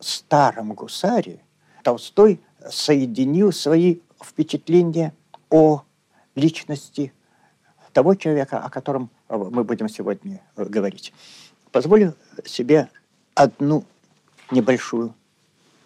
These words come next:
цитату. Как вы, э, вероятно, помните, повесть «Два гусара» начинается с того, что в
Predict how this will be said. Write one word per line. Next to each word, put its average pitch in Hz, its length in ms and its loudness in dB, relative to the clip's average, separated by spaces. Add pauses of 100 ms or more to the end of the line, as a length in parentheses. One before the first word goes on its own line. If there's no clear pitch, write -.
цитату. - 440 -16 (500)
Как 175 180 2
вы, 170 160 4
э, 139 240 -6
вероятно, 143 600 0 (640)
помните, 131 640 -2
повесть 175 460 0 (380)
«Два 110 420 2
гусара» 196 520 2 (360)
начинается 143 960 0
с - 260 -12 (200)
того, 120 340 6
что - 580 2 (460)
в 123 640 0